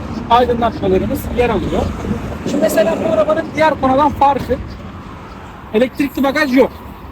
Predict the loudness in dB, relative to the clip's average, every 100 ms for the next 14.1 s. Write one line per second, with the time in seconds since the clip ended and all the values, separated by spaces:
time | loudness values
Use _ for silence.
0 | -16 -18 -18 -14 -6 0 0 0 -4 0
1 | 4 4 6 6 6 4 0 -4 -4 -4
2 | -10 -14 -18 -18 -16 -8 -6 -6 -6 -6
3 | -6 -8 -10 0 2 4 2 2 2 2
4 | 2 2 0 2 2 4 2 -2 -6 -6
5 | -8 -4 -2 -2 0 0 -2 -12 -14 -12
6 | -12 -12 -12 -12 -6 0 4 6 6 6
7 | 6 4 0 -2 0 0 2 2 0 0
8 | -4 -2 0 2 2 2 0 -2 -4 -4
9 | 2 2 0 -4 0 2 2 0 -4 -4
10 | -6 -8 -8 -10 -6 2 2 2 -4 -6
11 | -6 -14 -14 -4 0 2 2 0 -4 -8
12 | -12 -10 -2 2 2 2 2 2 2 -2
13 | 0 2 4 2 2 4 4 4 2 2
14 | 2